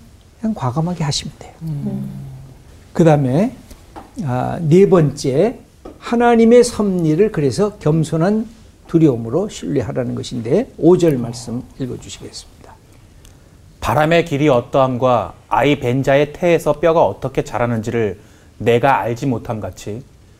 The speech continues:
Speaker 3: 만사를 성취하시는 하나님의 일을 내가 알지 못하느니라.
Speaker 1: 예, 아직도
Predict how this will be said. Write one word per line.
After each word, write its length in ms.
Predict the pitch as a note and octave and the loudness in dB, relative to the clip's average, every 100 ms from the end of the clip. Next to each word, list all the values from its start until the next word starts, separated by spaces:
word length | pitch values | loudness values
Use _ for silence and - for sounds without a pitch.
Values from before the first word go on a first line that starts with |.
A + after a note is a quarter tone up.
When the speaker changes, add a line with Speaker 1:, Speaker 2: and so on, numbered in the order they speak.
| - - - | -20 -20 -2
Speaker 3:
만사를 480 | B2 C3+ C#3 D#3 D#3+ | 0 2 0 0 -2
성취하시는 600 | F3+ F3 F3 E3 E3 D#3+ | -4 -8 -2 -4 -2 -6
하나님의 520 | - E3+ D#3+ C#3+ C3 | -6 -4 -2 0 -2
일을 300 | A#2 A#2+ F#2 - - - | -2 -2 -4 -10 -20 -8
내가 340 | A2 A#2 C3 | 0 0 2
알지 240 | A#2+ A#2 B2+ | 0 -2 -4
못하느니라. 680 | G#2 G#2 B2 A#2 F#2+ - - D3 | -6 -6 -6 -6 -8 -12 -6 0
Speaker 1:
예, 300 | A2+ G2+ - - - - | 0 -2 -6 -20 -14 -4
아직도 520 | C3+ D3 - F#3+ | -4 -2 2 2